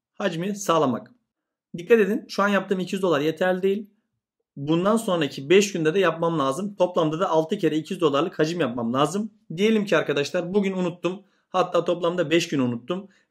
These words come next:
ve altıncı gün aklıma geldi. O zaman da bin iki yüz dolarlık hacim yapmam gerekiyor. Şu şekilde hesaplıyorlar. Toplam hacim bölü gün sayısı. Buradan hesaplayabilirsiniz. En pratiği de günlük iki yüz dolarlık işlem hacmi yapmış olmak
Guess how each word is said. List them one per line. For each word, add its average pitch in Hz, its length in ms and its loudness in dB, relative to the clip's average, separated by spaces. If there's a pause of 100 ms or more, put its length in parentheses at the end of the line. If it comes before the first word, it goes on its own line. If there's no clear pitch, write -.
ve 160 60 2
altıncı 170 380 2
gün 196 100 0
aklıma 127 320 -2
geldi. 175 480 -2 (220)
O 196 120 2
zaman 165 260 2
da 202 100 -4
bin 151 80 -2
iki 151 180 -2
yüz 175 80 0
dolarlık 151 380 4
hacim 143 240 -2
yapmam 113 300 -4
gerekiyor. 170 420 0 (240)
Şu - 140 -6
şekilde 160 320 0
hesaplıyorlar. 156 600 -2 (280)
Toplam 208 460 0
hacim 190 520 -2 (160)
bölü 190 500 2 (120)
gün 180 140 -2
sayısı. 180 640 -2 (120)
Buradan 190 420 0
hesaplayabilirsiniz. 180 1040 -2 (140)
En 208 220 0
pratiği 139 380 0
de 202 260 -4 (100)
günlük 180 320 -2
iki 165 160 -8
yüz 175 100 -2
dolarlık 151 460 2
işlem 170 300 -4
hacmi 151 360 -6 (240)
yapmış 156 360 0
olmak 143 340 0